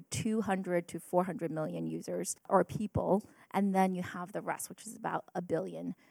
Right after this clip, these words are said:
who are not in the coastal areas and live on as little as a thousand R M B a month of disposable income, which is, like,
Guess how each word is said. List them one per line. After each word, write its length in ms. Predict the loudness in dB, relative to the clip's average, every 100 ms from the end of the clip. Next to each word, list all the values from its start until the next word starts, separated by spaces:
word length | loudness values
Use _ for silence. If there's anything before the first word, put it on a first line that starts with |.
| _ -8
who 200 | -4 -2
are 260 | 0 0 -2 -2
not 360 | 2 6 8
in 100 | 8
the 80 | 2
coastal 380 | -2 -4 -2 -2
areas 560 | -2 -4 -4 0 0 -2 -4
and 420 | -2 0 0 -2 -4
live 340 | 6 6 6 0
on 300 | 4 6 6
as 220 | 0 -4
little 420 | 4 10 12 12 10
as 600 | 6 2 4 4 2 -2
a 100 | -2
thousand 400 | 0 6 6 4 -2
R 120 | -2
M 80 | -4
B 160 | -2 -4
a 60 |
month 340 | -2 -2 -2 -6
of 120 | -6
disposable 720 | -4 2 6 6 2 -2 -2
income, 400 | -2 -4 -4 -4
which 200 | -6 -8
is, 160 | -8 -6
like, 220 | -4 -4